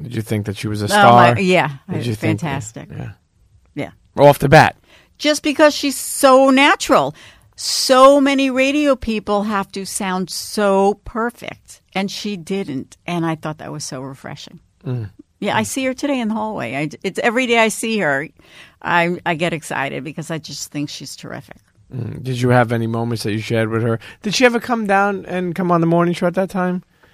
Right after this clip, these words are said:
Speaker 1: A couple times, I'm sure. I
Speaker 2: I
Speaker 1: know
Speaker 2: know
Speaker 1: they were just
Speaker 2: Wendy filled in a couple of times.
Speaker 1: Yeah.
Speaker 2: Wendy Williams. And I always felt she was very prepared. She
Speaker 1: Yeah.
Speaker 2: came in with a notebook and her notes.
Speaker 1: Okay,
Speaker 2: I'm
Speaker 1: she
Speaker 2: like,
Speaker 1: came
Speaker 2: "Oh, okay, she's prepared."
Speaker 1: Nice. She came with a number
Speaker 2: And
Speaker 1: two
Speaker 2: she
Speaker 1: pencil?
Speaker 2: always was,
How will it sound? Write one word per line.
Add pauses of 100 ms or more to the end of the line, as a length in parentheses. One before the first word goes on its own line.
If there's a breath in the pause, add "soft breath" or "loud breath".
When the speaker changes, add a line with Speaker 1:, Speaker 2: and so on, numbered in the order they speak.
(180)
Speaker 1:
A
couple
times,
I'm
sure.
I
Speaker 2:
I
Speaker 1:
know
Speaker 2:
know
Speaker 1:
they
were
just
Speaker 2:
Wendy
filled
in
a
couple
of
times. (600)
Speaker 1:
Yeah.
Speaker 2:
Wendy
Williams. (460)
And
I
always
felt
she
was
very
prepared. (220)
She
Speaker 1:
Yeah.
Speaker 2:
came
in
with
a
notebook (260)
and
her
notes. (420)
Speaker 1:
Okay,
Speaker 2:
I'm
Speaker 1:
she
Speaker 2:
like,
Speaker 1:
came
Speaker 2:
"Oh,
okay,
she's
prepared." (440)
Speaker 1:
Nice.
She
came
with
a
number
Speaker 2:
And
Speaker 1:
two
Speaker 2:
she
Speaker 1:
pencil?
Speaker 2:
always
was,